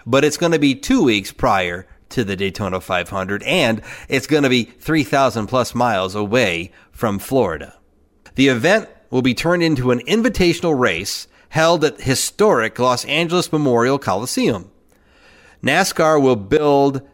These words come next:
an asphalt quarter-mile bull ring inside the same venue that has hosted Super Bowls, the Olympics twice, and is home to the U S C Trojans.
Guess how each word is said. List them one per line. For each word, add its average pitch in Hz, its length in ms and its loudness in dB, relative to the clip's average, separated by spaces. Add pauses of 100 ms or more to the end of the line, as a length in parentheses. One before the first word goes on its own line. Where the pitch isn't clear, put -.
(260)
an 127 260 0
asphalt 131 920 0
quarter-mile 131 960 2
bull 170 400 4
ring 104 460 -2 (400)
inside 139 1000 2
the 113 100 0
same 185 340 0
venue 107 440 0 (140)
that 110 140 0
has 113 140 0
hosted 127 340 -2
Super 196 240 -2
Bowls, 170 540 0 (400)
the 120 120 2
Olympics 165 340 0
twice, 165 580 0 (500)
and 123 260 0
is 120 120 0
home 117 460 0 (300)
to 135 100 0
the 107 120 0
U 147 260 4
S 131 140 0
C 135 180 0
Trojans. 113 720 -2